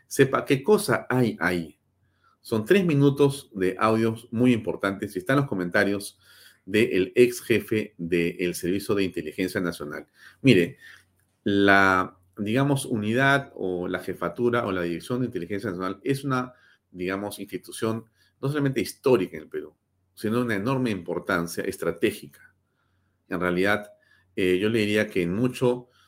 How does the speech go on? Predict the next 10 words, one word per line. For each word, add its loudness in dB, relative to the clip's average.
el 0
Estado 0
peruano -2
y -4
la -6
seguridad 2
de 2
todos 4
nosotros -4
dependen 0